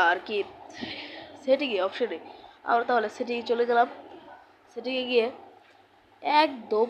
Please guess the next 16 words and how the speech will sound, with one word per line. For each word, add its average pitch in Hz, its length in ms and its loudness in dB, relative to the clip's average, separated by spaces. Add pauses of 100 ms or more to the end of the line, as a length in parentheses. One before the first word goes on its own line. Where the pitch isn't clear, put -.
(140)
নিচে 311 280 2
চলে 247 200 4
যাবো 170 180 -6
আমরা, - 160 -18 (420)
একদম 220 280 -4 (120)
নিচে। - 240 -8 (1160)
একদম 254 260 0 (120)
নিচে 233 240 0 (540)
চলে 254 160 8 (100)
গেলে 247 160 6 (100)
আমরা 240 200 -4
দেখতে 233 240 -2
পাচ্ছি 226 240 -6 (340)
সিস্টেম। - 380 -2 (760)
এই 247 80 -2 (120)
সিস্টেম 302 380 -2